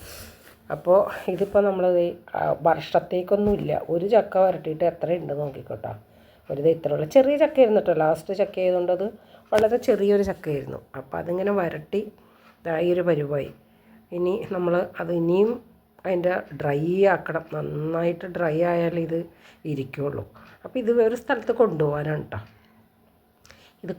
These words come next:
കൊണ്ടുപോയി കഴിഞ്ഞിട്ട് ഞാൻ അവിടെ ചെന്നിട്ട് കാണിക്കാം ഇതെന്തിനായിരുന്നു എന്ന്. ഓക്കെ, ചക്ക വരട്ടിയായിട്ടും കഴിക്കാം നമുക്ക്, പിന്നെ അടയൊക്കെ ഉണ്ടാക്കി കഴിക്കാമല്ലോ. അപ്പോൾ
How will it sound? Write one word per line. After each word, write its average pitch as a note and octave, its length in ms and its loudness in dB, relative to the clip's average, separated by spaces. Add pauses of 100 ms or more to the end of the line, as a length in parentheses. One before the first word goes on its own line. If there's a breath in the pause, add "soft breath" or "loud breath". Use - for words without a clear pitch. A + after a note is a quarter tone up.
കൊണ്ടുപോയി G#3 580 6
കഴിഞ്ഞിട്ട് E3 400 -2 (100)
ഞാൻ C#3+ 200 -4 (320)
അവിടെ D#3 240 0 (100)
ചെന്നിട്ട് F3 460 0
കാണിക്കാം C#3+ 440 -4 (560 soft breath)
ഇതെന്തിനായിരുന്നു C#3+ 760 -2
എന്ന്. G#2+ 120 -10 (360 loud breath)
ഓക്കെ, F#3 240 -4 (400 loud breath)
ചക്ക A#2+ 240 -6
വരട്ടിയായിട്ടും E3 560 -2
കഴിക്കാം A3+ 380 0
നമുക്ക്, A3+ 280 -4 (420 loud breath)
പിന്നെ A#3 220 2 (140)
അടയൊക്കെ G#3 340 2
ഉണ്ടാക്കി A3+ 300 -2
കഴിക്കാമല്ലോ. F#3 460 0 (340)
അപ്പോൾ F3 220 -6